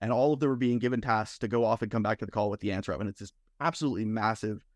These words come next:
uh, incident response process. And at the end of it, we actually managed to kick this actor out. We managed to not only do that, we actually tore down a huge chunk of the F S B's infrastructure,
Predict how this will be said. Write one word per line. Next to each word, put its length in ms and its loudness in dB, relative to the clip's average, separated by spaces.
uh, 180 2
incident 300 0
response 360 0
process. 440 -2
And 140 -4
at 60 -2
the 100 2
end 80 4
of 80 0
it, 20 0
we 80 4
actually 240 2
managed 220 -4
to 40 -12
kick 220 0
this 140 -2
actor 320 -2
out. 240 -4
We 100 -2
managed 240 0
to 60 0
not 100 4
only 120 2
do 100 -2
that, 120 0
we 80 2
actually 280 0
tore 200 -2
down 160 4
a 60 0
huge 500 -4
chunk 280 2
of 100 -2
the 140 2
F 100 -2
S 120 2
B's 200 0
infrastructure, 680 -2